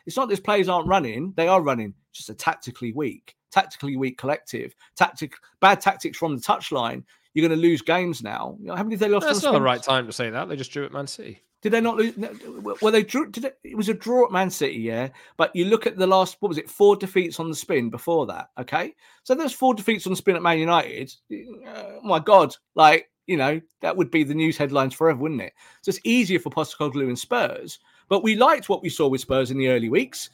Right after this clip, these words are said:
Speaker 1: because they were doing stuff. Now they've hit a brick wall 'cause they had some injuries. So Eric Ten Hag has hit that brick wall, and I think he hit that brick wall, Scott, last season. He didn't hit it this season. He hit it at the end of last season. Man United were poor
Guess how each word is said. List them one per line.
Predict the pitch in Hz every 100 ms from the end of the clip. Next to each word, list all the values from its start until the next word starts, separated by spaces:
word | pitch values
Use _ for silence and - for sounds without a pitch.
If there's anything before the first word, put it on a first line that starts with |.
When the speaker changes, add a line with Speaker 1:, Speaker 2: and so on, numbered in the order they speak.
| -
Speaker 1:
because | - - 160
they | 165
were | 151
doing | 208 220 180
stuff. | - - - _
Now | 156 196
they've | 196 175
hit | 175
a |
brick | 160 170 165
wall | 151
'cause | -
they | 143
had | 139
some | 147
injuries. | 147 120 107 - - - _ _
So | - 165 -
Eric | 254
Ten | 240 214
Hag | 196 185
has | 156
hit | - 226
that | - 165
brick | - 139
wall, | - 104 123 143 _ -
and | 151
I | 214
think | 240 160 143
he | 143
hit | 160
that | 143 156
brick | 143 -
wall, | 127
Scott, | - 135 143 - _ _
last | 139 165 151 -
season. | 117 110 107 _ _ _
He | 156
didn't | 247 226
hit | 226
it | 214
this | 151
season. | - 139 131 156 208 _ _
He | 190
hit | 196 190
it | 175
at |
the | 165
end | 165 156
of | 139
last | 135 127
season. | - 110 113 113
Man | 151 175
United | 170 160 151
were | 151
poor | 147 - 220 120 110 147